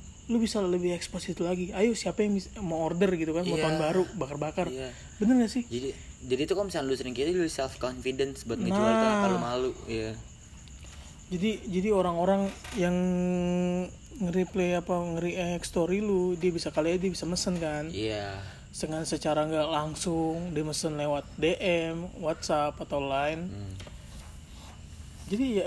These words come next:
Speaker 1: enak, jadi lu juga enak punya pelanggan gitu kan.
Speaker 2: Hmm.
Speaker 1: Jadi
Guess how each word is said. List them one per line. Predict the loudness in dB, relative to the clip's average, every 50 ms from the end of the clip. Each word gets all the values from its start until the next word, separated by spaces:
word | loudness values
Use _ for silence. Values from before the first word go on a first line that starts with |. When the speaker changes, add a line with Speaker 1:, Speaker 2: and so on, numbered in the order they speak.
| 2
Speaker 1:
enak, | 2 4 4 4 2 2 0
jadi | 0 2 2 4
lu | 4 4
juga | 2 4 4 4
enak | 4 4 4 4 4 2 0 -2 -6 -6
punya | -4 -2 0 0 0 -2 -4
pelanggan | -2 -2 -2 0 0 0 0 0 0 -2
gitu | -4 -4 -6 -4
kan. | -4 -4 -4 -6 -8 -12
Speaker 2:
Hmm. | -10 -8 -8 -6 -4
Speaker 1:
Jadi | -4 -2 -2 -2